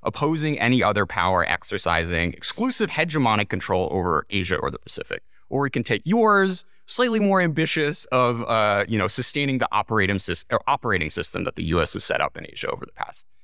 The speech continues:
seventy-five years. My, like, little, uh,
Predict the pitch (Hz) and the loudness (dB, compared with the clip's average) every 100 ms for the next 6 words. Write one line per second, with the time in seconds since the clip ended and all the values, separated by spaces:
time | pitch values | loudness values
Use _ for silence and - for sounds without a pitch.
0 | - - 101 80 - 50 50 - - - | -16 -4 -2 -2 -2 -4 -4 -8 -6 -10
1 | - 131 151 185 202 196 180 135 113 - | -6 -2 2 2 2 0 -2 0 0 -2
2 | - - - - 156 214 214 214 208 - | -14 -20 -20 -6 -2 0 0 -2 -4 -8
3 | - 131 123 117 113 113 | -2 2 2 2 2 0